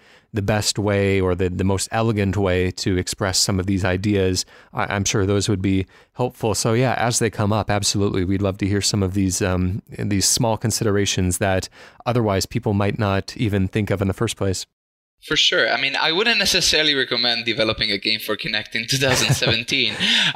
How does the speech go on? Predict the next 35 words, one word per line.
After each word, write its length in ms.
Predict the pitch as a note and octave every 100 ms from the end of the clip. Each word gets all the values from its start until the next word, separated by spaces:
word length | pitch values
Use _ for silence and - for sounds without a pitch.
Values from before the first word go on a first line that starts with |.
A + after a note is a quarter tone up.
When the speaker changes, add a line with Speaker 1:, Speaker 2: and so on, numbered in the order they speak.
| C3
Speaker 1:
Sure. 100 | B2
Speaker 2:
Um, 200 | B2 C3
but 160 | D3+ D3
I 100 | D#3
think 220 | F#3 F#3
some 180 | - F3+
of 140 | D#3
the 100 | B2+
lessons 400 | B2+ C3+ C#3 B2+
that 100 | B2
we 100 | A#2
learn 420 | G#2+ A2+ A2+ G#2+ A2 - - -
apply 300 | - B2 A2+
to 180 | - A2
any 140 | A2+
kind 280 | A2 G#2+ F#2
of 120 | D#2+
game, 280 | - D#2+ B1 F#2+
right? 180 | F#2+ G2+
Because 160 | A2 -
game 120 | D3+
Speaker 1:
Right. 80 | F#2+
Speaker 2:
design 320 | C3+ C#3 A#2+
is 100 | -
kind 180 | C3+ B2
of 120 | G#2+
universal. 760 | A2 G2+ A#2+ A#2+ - - - - - -
And 320 | B2 A#2+ A2+ - _
Speaker 1:
Especially 560 | B2+ - D3+ - D3 B2+
since 320 | - C3+ -
there 180 | B2+ -
are 160 | A#2
so 300 | A2 - B2+
many 240 | A#2+ A2+ G#2+
more 520 | G#2+ G#2+ G#2+ G#2